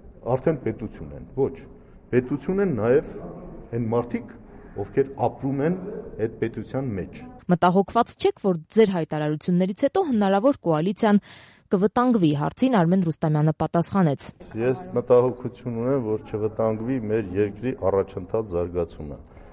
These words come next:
Speaker 1: Այլ մտահոգություն իմ համար գոյություն չունի։
Speaker 2: Հանրապետականի մամուլի խոսնակ Էդուարդ Շարմազանովն ասում է,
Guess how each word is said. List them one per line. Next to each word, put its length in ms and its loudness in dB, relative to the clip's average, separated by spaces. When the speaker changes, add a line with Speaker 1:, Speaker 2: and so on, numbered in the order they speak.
Speaker 1:
Այլ 220 4
մտահոգություն 680 -2
իմ 100 -10
համար 340 -8
գոյություն 460 -10
չունի։ 280 -16
Speaker 2:
Հանրապետականի 640 2
մամուլի 400 4
խոսնակ 500 -2
Էդուարդ 360 -2
Շարմազանովն 680 2
ասում 240 0
է, 60 8